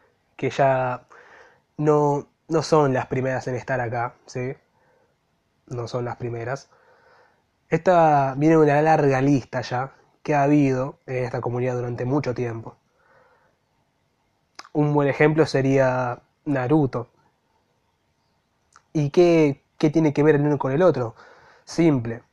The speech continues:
A Naruto hubo un tiempo en que no solo se lo conocía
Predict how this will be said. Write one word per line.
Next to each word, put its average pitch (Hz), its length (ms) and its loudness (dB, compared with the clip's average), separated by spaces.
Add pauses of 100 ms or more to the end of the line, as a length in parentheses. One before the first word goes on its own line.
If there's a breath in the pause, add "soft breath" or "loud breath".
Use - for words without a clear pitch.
(1080)
A 131 80 -6
Naruto 202 400 2
hubo 202 160 2
un 160 160 0
tiempo 131 500 -2
en 127 240 -4
que 127 500 -6 (340)
no 226 280 0
solo 214 460 2
se 135 180 -2
lo 127 140 0
conocía 127 720 -6